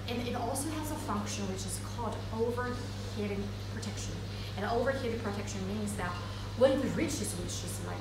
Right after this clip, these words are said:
uh, ninety-five Fahrenheit, then it will stop heating. And when the temperature is lower than ninety-three, then the heater will be working again. Okay, what else to talk about this heater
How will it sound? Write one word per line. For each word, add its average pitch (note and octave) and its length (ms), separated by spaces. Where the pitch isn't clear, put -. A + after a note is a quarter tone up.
uh, F#3+ 280
ninety-five F#3+ 760
Fahrenheit, C#4+ 640
then D4 200
it C4 100
will A#3+ 100
stop F#3+ 280
heating. F#3+ 300
And G#3 160
when C#4 100
the E4+ 80
temperature G3 480
is - 140
lower B3+ 500
than G3+ 140
ninety-three, G#3 840
then A3+ 340
the A3+ 100
heater G3 400
will A3+ 160
be A#3 100
working F#3 560
again. - 400
Okay, C4+ 340
what A3+ 140
else A#3+ 420
to - 100
talk G3 220
about E3+ 200
this - 200
heater G3+ 220